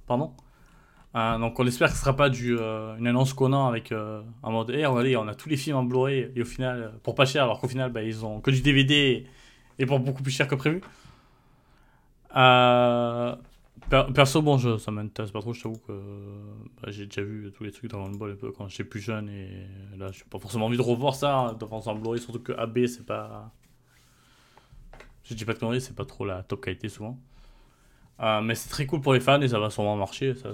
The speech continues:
je me fais pas de doute là-dessus. Euh...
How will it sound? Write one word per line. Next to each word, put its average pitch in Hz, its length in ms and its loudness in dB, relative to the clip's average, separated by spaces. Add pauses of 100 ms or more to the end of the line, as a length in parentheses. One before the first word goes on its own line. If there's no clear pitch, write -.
je 107 60 -12
me 95 120 -12
fais 98 100 -14
pas 107 100 -2
de 104 80 -4
doute 110 240 -12
là-dessus. - 340 -8 (1500)
Euh... 107 1400 -2